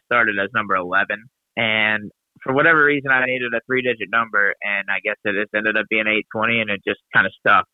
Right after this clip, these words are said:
So that's, I, I don't know. I've just always kinda liked how it looked, and it's,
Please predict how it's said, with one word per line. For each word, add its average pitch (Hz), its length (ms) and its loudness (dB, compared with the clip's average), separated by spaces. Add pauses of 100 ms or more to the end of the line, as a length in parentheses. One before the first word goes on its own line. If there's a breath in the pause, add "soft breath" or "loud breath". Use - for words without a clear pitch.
(140)
So 98 160 4
that's, 101 200 2 (600)
I, 131 300 6
I 151 80 4
don't 165 120 0
know. 160 100 0
I've 117 160 -2
just 131 180 -8
always 131 240 -2 (120)
kinda 120 140 -4
liked 113 240 -4 (100)
how 113 160 -2
it 98 100 -12
looked, 120 320 -6
and 104 220 -8
it's, 98 140 -12